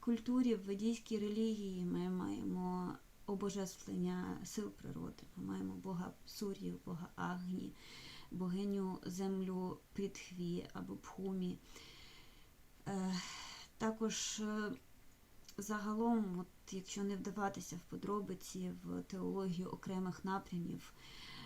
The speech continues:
е, в індуїзмі все ж таки дуже часто ми бачимо цей адвайтистський принцип, е, прис-, принцип Веданти, е, Адвайти, коли макрокосм дорівнює мікрокосму, такий голізм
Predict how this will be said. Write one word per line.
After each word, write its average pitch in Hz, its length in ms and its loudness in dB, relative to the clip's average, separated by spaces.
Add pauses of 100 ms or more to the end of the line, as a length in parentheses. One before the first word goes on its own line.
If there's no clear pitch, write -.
(200)
е, 180 280 0 (240)
в 185 40 -4
індуїзмі 196 560 2
все 190 200 -2
ж - 120 -6
таки 175 480 -2
дуже 190 260 -4
часто 170 440 -4
ми 160 100 -2
бачимо 175 460 -2
цей 175 260 -6
адвайтистський 180 920 -2 (100)
принцип, 175 460 -2 (320)
е, 143 40 -4 (200)
прис-, 185 220 -4 (140)
принцип 190 340 0 (140)
Веданти, 180 600 0 (160)
е, 180 300 -2 (120)
Адвайти, 190 800 -2 (400)
коли 185 580 0
макрокосм 208 800 0 (140)
дорівнює 185 520 0
мікрокосму, 175 800 -2 (180)
такий 165 160 -6
голізм 185 540 0